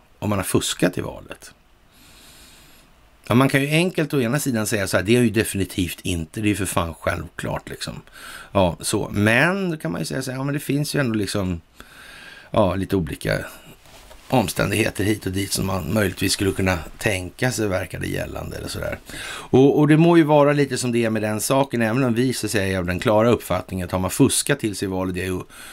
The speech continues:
ja, då är man ju inte president. Och om det sen uppdagas, då får man fan skylla sig själv dessutom. Men vad det blir av det här, det är ju, återstår ju sedermera att se då. Och, eh,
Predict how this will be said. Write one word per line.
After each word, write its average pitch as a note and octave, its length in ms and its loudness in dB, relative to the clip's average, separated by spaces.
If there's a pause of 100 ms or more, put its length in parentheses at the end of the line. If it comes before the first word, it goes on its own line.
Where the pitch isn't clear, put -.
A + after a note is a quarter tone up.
(200)
ja, G2 220 2
då B2+ 160 6
är G2+ 120 4
man C#3 180 4
ju F#2 100 2
inte - 340 -8 (360)
president. F#2+ 520 -2
Och G#2 60 2
om G#2 100 2
det G2+ 80 2
sen A2 200 2
uppdagas, G#2 580 0
då G2+ 120 0
får F#2+ 140 -2
man F2 140 0
fan F2+ 260 0
skylla - 240 -4
sig - 140 -6
själv A#2 320 2
dessutom. G2+ 580 -2 (340)
Men A#2 340 2
vad A#2+ 100 2
det A#2+ 40 0
blir C3+ 180 2
av D#3 380 4
det D3+ 80 0
här, G2 220 -4
det G#2 80 -2
är A2+ 100 2
ju, G#2+ 100 -2
återstår A#2 580 -2
ju A2+ 160 2 (600)
sedermera F#2+ 580 2
att F#2+ 60 -2
se B2+ 380 2
då. F2+ 160 -4
Och, G2 400 -4
eh, G#2+ 100 2